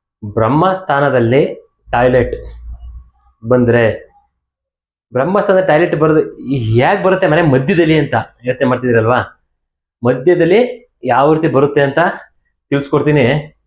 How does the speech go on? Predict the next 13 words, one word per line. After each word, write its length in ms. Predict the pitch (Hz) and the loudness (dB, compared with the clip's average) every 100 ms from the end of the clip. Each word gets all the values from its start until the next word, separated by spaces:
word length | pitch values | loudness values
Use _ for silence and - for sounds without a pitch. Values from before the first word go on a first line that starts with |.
| _ _ _ _ _ _ 143 | _ _ _ _ _ _ -8
ಇದು 220 | 147 208 185 123 | 0 0 0 -2
ಗೊತ್ತಿಲ್ದೇನೆ 680 | 120 139 - 185 180 185 180 | -2 -2 0 0 2 2 2
ಮಾಡ್ತಾ 300 | 165 147 151 | 0 0 2
ಇದಾರೋ 220 | 143 143 | 2 4
ಇಲ್ಲ 160 | 139 139 135 | 4 2 0
ಕರ್ಮನ 580 | 127 139 151 143 147 143 | 0 0 2 2 0 -2
ಫಲ, 220 | 139 131 131 131 - _ _ - 117 | 0 0 0 -2 -12 _ _ -10 0
ಈ 100 | 123 120 117 120 120 | 2 2 2 4 4
ಯಾವ 460 | 120 123 175 190 143 | 4 2 2 2 2
ರೀತಿ 280 | 175 180 185 165 120 | 2 2 0 -2 -2
ಮಾಡ್ಕೊತಾ 360 | 123 143 185 170 | -2 0 0 2
ಇದಾರೆ 200 | 160 160 | 2 2
ಅಂದ್ರೆ, 240 | 160 120 | 2 2